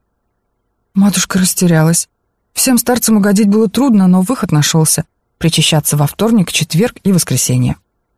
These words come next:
То есть вычитывать огромное правило к причастию три раза в неделю и к каждому причастию писать помыслы, плюс еще и поститься в субботу. Почему бы и нет?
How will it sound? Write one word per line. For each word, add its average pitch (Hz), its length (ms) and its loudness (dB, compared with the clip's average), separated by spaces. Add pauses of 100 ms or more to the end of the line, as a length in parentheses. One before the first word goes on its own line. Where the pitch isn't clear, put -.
(120)
То 240 100 -2
есть - 320 0
вычитывать 220 520 0
огромное 214 420 2
правило 220 400 0
к 185 120 -2
причастию 202 640 0
три 226 200 0
раза 175 260 2
в 160 80 2
неделю 190 440 2 (380)
и 254 80 0
к - 80 -16
каждому 180 440 2
причастию 180 560 0
писать 180 380 -2
помыслы, 202 540 0 (220)
плюс 277 260 -2
еще 240 280 0
и 247 60 2
поститься 233 540 -2
в - 60 -2
субботу. 175 480 0 (140)
Почему 330 400 2
бы 320 100 2
и 311 40 4
нет? 175 320 0